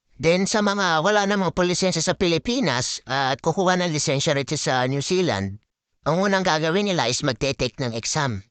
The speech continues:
as, ah, learners. Parang sa atin is student. Then, after nun, ah, magte-take na naman sila, ah, driving para na maging restricted. Then, after restricted, ah, yun na, full license.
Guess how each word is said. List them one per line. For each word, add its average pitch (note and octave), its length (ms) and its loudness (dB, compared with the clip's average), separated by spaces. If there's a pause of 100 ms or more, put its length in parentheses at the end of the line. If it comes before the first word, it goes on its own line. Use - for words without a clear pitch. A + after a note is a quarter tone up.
(240)
as, F#3 320 0
ah, D3+ 280 0
learners. D3+ 440 0
Parang G#3+ 320 0
sa F#3 240 0
atin D3 200 0
is D3+ 120 -2
student. G2+ 520 -2 (200)
Then, C3 400 -2
after A#3 320 2
nun, G#3 360 2
ah, C3 120 0
magte-take F#3 440 0
na F3+ 120 0
naman F3 240 0
sila, B2 400 0 (280)
ah, C3 280 -2
driving F#3+ 600 0 (120)
para C#3 240 2
na D3+ 160 0
maging D3+ 320 0
restricted. A#2+ 680 -4 (680)
Then, C#3+ 160 2
after F#3 320 0
restricted, G3 720 0
ah, C3+ 160 0
yun B3 240 2
na, D3 80 0
full C#3 240 0
license. B2 640 -2